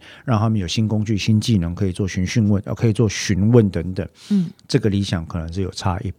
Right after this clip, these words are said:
Speaker 1: 步啊。那不管怎么讲，这部戏确实愿意触动这个事情，也就是因为不正守法取供所造成的冤案现象，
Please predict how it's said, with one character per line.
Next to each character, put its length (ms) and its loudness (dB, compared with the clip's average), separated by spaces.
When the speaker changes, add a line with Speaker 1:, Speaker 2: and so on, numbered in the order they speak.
Speaker 1:
步 160 4
啊。 160 -6
那 80 4
不 100 6
管 140 10
怎 80 8
么 80 8
讲， 180 2
这 100 8
部 100 8
戏 400 4
确 180 6
实 140 0
愿 160 2
意 60 2
触 220 -6
动 180 -2
这 100 -4
个 80 -4
事 180 -4
情， 220 -10
也 100 0
就 120 2
是 100 2
因 220 6
为 100 8
不 140 4
正 180 4
守 160 4
法 180 2
取 220 -2
供 240 0
所 180 -4
造 160 2
成 140 -2
的 180 -2
冤 200 2
案 140 4
现 220 2
象， 240 -2